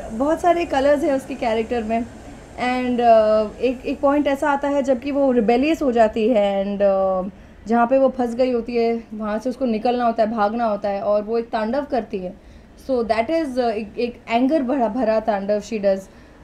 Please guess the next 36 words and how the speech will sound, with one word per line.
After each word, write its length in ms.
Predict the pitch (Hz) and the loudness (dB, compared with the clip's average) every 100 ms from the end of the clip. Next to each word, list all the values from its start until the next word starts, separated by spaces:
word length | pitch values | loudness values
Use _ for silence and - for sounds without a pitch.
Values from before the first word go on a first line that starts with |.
| - | 0
और, 320 | 220 220 208 | 2 4 4
um, 420 | 202 202 202 220 190 - - - - - - | 2 2 0 -4 -6 -16 -20 -20 -20 -20 -4
so 180 | 320 320 | 0 2
basically 500 | 262 302 359 311 359 | 2 -2 -2 -4 -2
उसके 260 | 349 349 339 | -2 -2 -4
characters 640 | - 294 254 285 339 320 | -2 0 2 2 0 0
में 120 | 339 | 0
बहुत 260 | 285 302 320 | 0 0 2
सारे 240 | 320 285 | 2 0
shades 380 | 269 233 220 208 | -2 0 0 0
हैं। 120 | 202 | -4
She 100 | 202 | -2
is 160 | 262 240 | -4 -2
very 420 | 254 311 302 - | 0 -2 -2 -2
soft, 280 | 277 285 285 | 0 -2 -4
she 80 | |
is 180 | 277 226 | -6 0
vulnerable, 340 | 214 226 254 269 | 2 2 0 0
she 280 | 269 269 | -2 -2
is 280 | 254 233 - | -6 -10 -8
cute, 240 | 262 269 262 | -6 -6 -4
innocent, 320 | 247 254 262 | -4 -2 -2
at 160 | 254 | -4
the 220 | 254 214 220 | -2 -6 -6
same 100 | 262 | -4
time 220 | 277 277 | 0 0
very, 480 | 269 254 226 254 202 - - | 0 0 0 -2 -4 -10 -6
very, 340 | 214 233 247 190 | -2 0 -2 0
very 20 | |
aggressive, 760 | 226 262 254 220 233 - 262 233 - - - - - | 2 4 4 4 2 4 2 2 -4 -20 -20 -20 -8
जहाँ 200 | 208 214 | -2 0
उसे 160 | 208 233 | 0 -2
aggressive 360 | 202 202 220 | 0 -2 0
होना 200 | 214 196 | -2 -2
चाहिए 280 | 190 196 185 | -2 -4 -4
वहाँ। 340 | 185 214 240 | -4 -4 -8